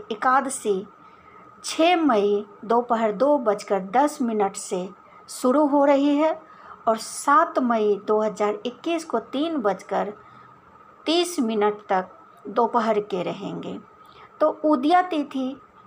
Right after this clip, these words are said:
व्रत शुक्रवार सात मई को होता है, तो व्रत सात मई को आप करेंगे शुक्रवार के दिन,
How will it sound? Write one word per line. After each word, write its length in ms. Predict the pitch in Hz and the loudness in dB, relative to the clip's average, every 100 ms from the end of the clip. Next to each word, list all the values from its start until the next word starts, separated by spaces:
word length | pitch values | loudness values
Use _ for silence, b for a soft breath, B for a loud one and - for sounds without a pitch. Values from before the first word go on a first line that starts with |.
| - | -8
व्रत 500 | 208 262 277 - - - | 0 2 2 -2 -20 -20
शुक्रवार 800 | - - 220 247 240 254 262 247 | -12 -4 -2 2 2 4 4 2
सात 460 | - - 208 302 269 | -4 2 2 2 2
मई 280 | 277 285 | 2 2
को 180 | 294 294 | 2 2
होता 340 | 262 269 269 277 | 2 -2 2 0
है, 220 | 254 254 | 0 -4
तो 140 | - | -6
व्रत 460 | 214 285 339 339 - - | -2 4 4 2 -10 -20
सात 480 | - - 214 220 214 | -12 2 2 2 0
मई 280 | 208 185 175 | -2 -2 -2
को 220 | 208 247 | 0 0
आप 380 | - 165 - - | 2 2 2 -4
करेंगे 420 | 185 196 233 320 | -4 -2 -2 -4
शुक्रवार 600 | - 262 226 185 170 143 | -4 -2 0 2 0 -2
के 200 | - - | -10 -16
दिन, 240 | - 196 | -14 -18